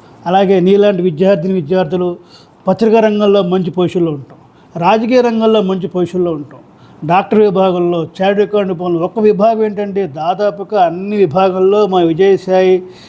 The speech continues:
పాఠశాల విద్యార్థులు చాలా ముందంజలో ఉన్నారు. వారందరికీ నా శుభాశీస్సులు తెలియజేస్తూ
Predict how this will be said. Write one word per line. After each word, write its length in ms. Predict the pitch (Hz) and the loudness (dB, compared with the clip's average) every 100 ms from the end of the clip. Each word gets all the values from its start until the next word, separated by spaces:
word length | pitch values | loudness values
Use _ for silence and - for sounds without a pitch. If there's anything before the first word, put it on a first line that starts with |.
| - - | -20 -4
పాఠశాల 480 | 180 185 185 202 175 | 0 0 0 0 2
విద్యార్థులు 920 | 160 147 190 160 175 170 170 - - _ - | 0 0 0 0 0 -2 -6 -18 -20 _ -10
చాలా 340 | 180 180 214 208 | -2 2 2 2
ముందంజలో 600 | 185 190 196 202 196 190 | 0 -2 -2 -2 0 0
ఉన్నారు. 440 | 180 180 180 226 - - _ - 180 | 0 -2 -2 -4 -8 -20 _ -16 -2
వారందరికీ 640 | 175 165 180 208 226 190 | 0 0 0 2 2 2
నా 180 | 220 202 - - - - - - | 2 0 -2 -10 -20 -20 -20 -6
శుభాశీస్సులు 640 | 190 160 196 185 214 - 185 | -2 0 0 0 -2 -2 -2
తెలియజేస్తూ 720 | - 190 190 214 214 262 | 0 0 2 0 0 -6